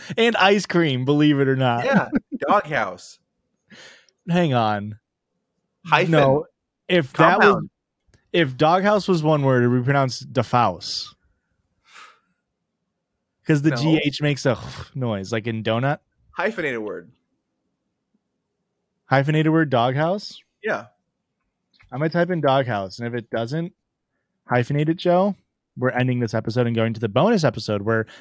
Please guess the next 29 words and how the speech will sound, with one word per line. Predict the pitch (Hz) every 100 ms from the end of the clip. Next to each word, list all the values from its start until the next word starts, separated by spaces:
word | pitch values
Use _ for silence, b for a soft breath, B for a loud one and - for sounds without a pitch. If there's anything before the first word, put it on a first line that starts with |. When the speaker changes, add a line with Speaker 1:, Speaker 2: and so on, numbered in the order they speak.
| B
Speaker 1:
if | 127
you |
go | 190
to |
patreon | 131 170 175 175 165 160
dot | 143 143
com | 131 127 113
slash | - 127 120 -
F | 131 151
R | 143
J | 135 135
J | 127 117
P | - 143
O | 120
D, | 98 87 110 - _ _ _ _ _ _
for | 131
only | 196 196
eight | 202
dollars | 185 165 120 110 120 -
a | 127
month, | 135 123 107 131
you |
get | 175 175 - 113
double | 156 196 233 208
the | 165
content. | 139 139 139 143 - 87 - _ _ _ _ _ _ _ _ _ _ _ _ _ _ _ _ _ _
Speaker 2:
Double | 135 120
the | 123
flavor. | - 117 110 82